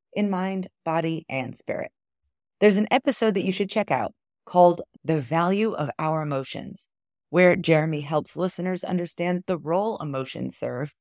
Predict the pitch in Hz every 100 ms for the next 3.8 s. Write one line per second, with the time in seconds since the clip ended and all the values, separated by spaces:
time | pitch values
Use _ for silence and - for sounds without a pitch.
0 | _ _ _ 214 202 190 262 254 233 175
1 | 175 196 185 135 131 131 - 139 143 -
2 | - 139 - _ _ - 156 - 175 180
3 | 185 - 180 185 185 - - -